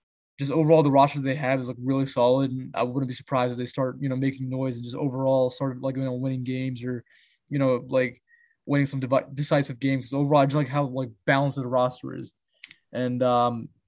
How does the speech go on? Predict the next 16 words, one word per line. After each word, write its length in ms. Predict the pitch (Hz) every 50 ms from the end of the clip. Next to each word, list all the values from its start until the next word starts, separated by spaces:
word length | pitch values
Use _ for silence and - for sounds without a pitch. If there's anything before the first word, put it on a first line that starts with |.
| -
hopefully 300 | 151 165 165 156 160 170
they 100 | 156 156
can 100 | 151 156
maybe 160 | 156 156 147
salvage, 520 | 147 - - 135 139 147 143 143 131 117 131
you 100 | 147 156
know, 100 | 143 135
even 200 | 139 139 135 147 135
guy 120 | 139 135
like, 200 | 139 139 131 139 135 131 135 131 - _ _ 147
you 100 | 139 143
know, 60 | 139 131
Davis 300 | 127 135 131 127 123 117
Bertans 500 | - 143 139 - 135 135 135 131 120 123
maybe, 400 | 127 131 131 123 131 127 123 - _ _ _ _ _ _ _ _ _ _ _ _ -
um, 520 | - 123 127 127 123 123 120 120 120 113